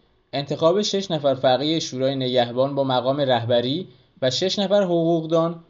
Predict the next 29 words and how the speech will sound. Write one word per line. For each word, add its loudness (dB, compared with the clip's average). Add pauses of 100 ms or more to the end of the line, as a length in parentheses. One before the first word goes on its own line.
(260)
حقوقدان 2
شورا 2 (400)
با 8 (240)
رئیس 0
قوهٔ 2
قضاییه 2
و 0
مجلس 0
است. 0 (460)
هفت 2
تا 2
دوازده 2
نفر 2
را 0
رئیس 2
قوهٔ -2
قضاییه -2 (280)
به -8
مجلس -2
معرفی -2
می‌کند -2
و 0
مجلس -2
مکلف 0
است 0
از -2
میان -4
همین -4
تعداد 0